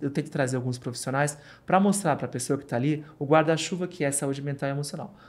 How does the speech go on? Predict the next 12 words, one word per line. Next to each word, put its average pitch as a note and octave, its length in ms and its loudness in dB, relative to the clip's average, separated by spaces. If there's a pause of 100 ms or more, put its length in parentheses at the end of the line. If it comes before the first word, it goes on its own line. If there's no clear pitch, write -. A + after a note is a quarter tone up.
Vou C#4+ 120 4
falar F#3 180 2
de E3 100 -2
meditação, B2+ 600 -4
vou B2 80 -4
falar B2+ 200 -2
de B2 80 -6
técnicas B2 320 -6
de - 60 -14
positivação A#2 480 -6
de A#2 120 -6
mente, B2+ 280 -4